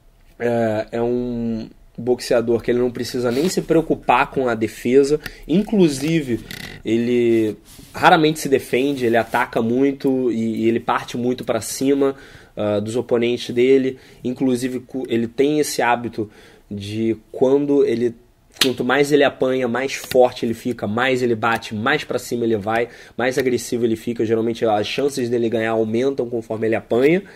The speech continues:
E isso acontece, isso tá indo tudo muito bem, até que numa briga, né, com um dos maiores rivais dele,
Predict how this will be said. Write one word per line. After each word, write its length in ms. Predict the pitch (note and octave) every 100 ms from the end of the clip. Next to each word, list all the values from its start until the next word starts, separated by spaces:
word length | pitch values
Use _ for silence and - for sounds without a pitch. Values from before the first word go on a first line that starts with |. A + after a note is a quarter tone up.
| - - - - - _ -
E 460 | C#3+ D3+ D#3+ D#3+ D#3+
isso 300 | E3 G#3+ -
acontece, 760 | G3+ F3+ D#3 D3 F#3 G3 A2 G#2+
isso 260 | B2+ C#3+ C#3
tá 140 | D3
indo 160 | D#3 D#3
tudo 280 | D#3+ A3+ G#3+
muito 580 | E3 E3+ A3 C4+ C4
bem, 320 | A3 E3+ F3 - _ _ - - - - -
até 380 | C3+ - D3 D3
que 460 | - C#3+ C#3+ D3 C3+
numa 240 | C3 D3
briga, 480 | C3 C#3+ E3+ D3 A#2 - -
né, 180 | G#2 G#2+ -
com 160 | A2+
um 320 | A#2 B2 A#2+ A#2+
dos 160 | A#2+
maiores 340 | B2+ A#2+ B2 B2
rivais 500 | B2+ A2+ A2 A2+ G#2+
dele, 360 | G#2+ A2+ G#2+